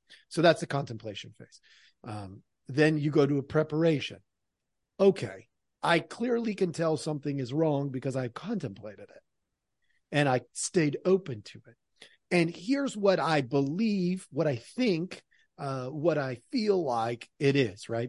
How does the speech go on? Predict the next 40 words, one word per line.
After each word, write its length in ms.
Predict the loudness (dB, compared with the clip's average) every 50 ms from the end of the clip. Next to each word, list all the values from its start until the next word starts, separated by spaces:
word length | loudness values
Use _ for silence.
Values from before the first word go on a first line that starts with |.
| -8 -12
These, 220 | -12 -12 -12 -12 -12 -8
all 120 | -8 -6 -6
these 200 | -6 -8 -10 -10
different 300 | -12 -10 -10 -10 -12 -12
ways 200 | -12 -14 -14 -16
of, 80 | -20 _ _ _ -16
of 140 | -16 -14 -8
getting 280 | -8 -8 -6 -8 -10 -12
to 100 | -16 -16
the 120 | -18 -18
point 320 | -16 -16 -16 -16 -16 -16
of, 180 | -18 -20 -20 -20 _ _ _ _ _ _ _ _ _ _ -14
uh, 280 | -12 -12 -12 -12 -12 -14 -16
of, 260 | -16 -16 -16 -16 -18 -20 _ -18
of 140 | -18 -16
preparation. 600 | -12 -12 -12 -12 -12 -14 -14 -14 -14 -16 -18 -20 _ _ _ _ _ -20 _ _ -20 -14 -6
Now 200 | 0 2 4 4
I 60 | 4
gotta 180 | 2 2 -2 -2
do 120 | -4 -6 -12
something 320 | -12 -14 -16 -16 -16 -20
about 180 | -20 -20 -20 -20
it. 800 | -20 _ _ _ _ _ _ _ _ _ _ _ _ _ -8 -6
And 80 | -4
so 200 | 2 6 6 8
I 80 | 8 6
go 180 | 6 4 2 2
into 140 | 2 0 -2
this 180 | -4 -6 -8
preparation 640 | -8 -6 -2 -2 -2 -2 -2 -4 -4 -4 -6 -8 -10 -12
or 60 | -16
planning 500 | -16 -14 -12 -10 -10 -8 -10 -12 -14 -16 _
phase. 320 | -20 -20 -20 -20 -20 -20 _ _ _ _ _ _ _ _ _ _ _ _ _ _ _ _ _ _ -2
And 120 | 2 4
then 160 | 6 6 6
I 80 | 6 4
go, 360 | 6 6 6 6 4 4 0 _ -20 -20 -20 _
so, 380 | -2 4 6 6 6 6 4 2
uh, 500 | 0 -2 -4 -4 -4 -4 -6 -8 -10 -14 _ _ _ _ _ _ _ _ _ _ _ _ _ _ _ _ _ _ _ _ _ _ _ _ -12 -8
uh, 240 | -6 -6 -6 -6